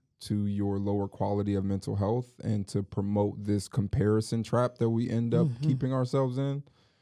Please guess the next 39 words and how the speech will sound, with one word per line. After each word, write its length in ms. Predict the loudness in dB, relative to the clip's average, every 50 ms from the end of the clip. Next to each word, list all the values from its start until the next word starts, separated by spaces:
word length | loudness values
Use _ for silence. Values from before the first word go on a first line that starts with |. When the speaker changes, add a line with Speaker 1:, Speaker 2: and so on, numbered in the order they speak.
| _ _ _
Speaker 1:
Audit 380 | -2 0 2 2 2 0 0 0
how 240 | 2 2 4 4 4
much 240 | 2 0 0 0
time 300 | 0 0 2 2 2 2
you're 80 | 0 -2
spending 420 | -2 -2 0 0 2 0 0 -2
on 180 | -2 -4 -4 -4
social 360 | -2 -2 -2 -2 -2 -2 -4
media. 380 | -2 -2 0 0 0 0 0 0
In 180 | 0 -2 0 0
most 240 | 2 2 0 0 2
cases, 380 | 2 2 2 2 0 0 0
you 80 | 0 0
can 80 | 0
go 160 | 0 0 0 0
on 80 | 0 0
your 140 | -2 -2
phone 420 | -2 0 0 2 2 0 0 -4 -6 -10 -16 _ _ _ -4
and 100 | 0 2
you 140 | 2 2 2
can 140 | 2 0 -2
see 160 | 0 0 0
exactly 420 | 0 2 2 2 2 2 0 0
how 140 | 0 2 2
much 180 | 0 0 0 0
time 260 | 0 0 0 2 0
you 60 | 0
spend 260 | -2 -2 -2 0 0 0
on 120 | 0 0 0
each 200 | -2 -2 -2 -2
app. 180 | -2 -4 -6 -10 _ _ _ _ _ _ _ _ _
So 120 | -2 0 2
look 260 | 2 4 2 2 2
at 80 | 2
how 100 | 2 2
much 160 | 2 0 0 0
time 280 | 0 0 0 0 0
you 80 | 0 -2
spend 540 | -4 -4 -4 -2 0 0 0 -2 -4 -6